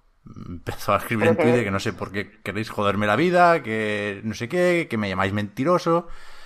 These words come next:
Speaker 1: y, y nada, una de estas discusiones feas en Twitter que no,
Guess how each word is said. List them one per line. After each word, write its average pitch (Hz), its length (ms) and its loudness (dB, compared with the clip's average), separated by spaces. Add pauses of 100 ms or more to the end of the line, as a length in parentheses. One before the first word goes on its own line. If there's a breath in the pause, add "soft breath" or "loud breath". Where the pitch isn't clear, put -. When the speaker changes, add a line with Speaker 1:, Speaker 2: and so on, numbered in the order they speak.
(540 loud breath)
Speaker 1:
y, 101 960 2 (840 soft breath)
y 107 140 -8
nada, 113 480 2
una 110 200 4
de 113 60 6
estas 113 220 2
discusiones 117 520 2
feas 117 340 4
en 113 140 0
Twitter 131 340 0
que 123 100 -2
no, 104 440 0